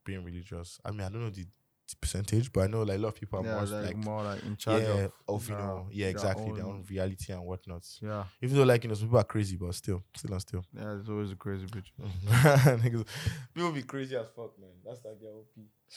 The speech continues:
Speaker 1: But yeah, it's all good, sha, it's all good. I, I feel like I'm tired of talking about religion, sha, low-key, 'cause
Speaker 2: Oh, yeah, it's fuck religion, man. Like, always, always fuck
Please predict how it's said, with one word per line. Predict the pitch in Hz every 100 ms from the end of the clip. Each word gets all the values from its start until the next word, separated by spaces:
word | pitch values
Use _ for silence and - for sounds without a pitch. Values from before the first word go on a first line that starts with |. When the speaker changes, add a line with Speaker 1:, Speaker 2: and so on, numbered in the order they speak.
| - - - _ -
Speaker 1:
But | 123
yeah, |
it's | 127 120 139
all | 139
good, | 110 113 104
sha, | -
it's | 107 -
all | 117
good. | - 104 -
I, | 113
I | 87 120
feel | 180
like | 170
I'm | 127
tired | 104 117 104
of | -
talking | 110 110
about | 92 95
religion, | 92 92 95 92
sha, | - 98 92 95 107
low-key, | 107 98 - 101 104 -
'cause | 107 110 - _ - -
Speaker 2:
Oh, |
yeah, | 127 123 120
it's | 117
fuck | - 123 -
religion, | 98 95 92
man. | 92 92 90
Like, | 90
always, | - 98 92 98
always | 104 98
fuck | - 95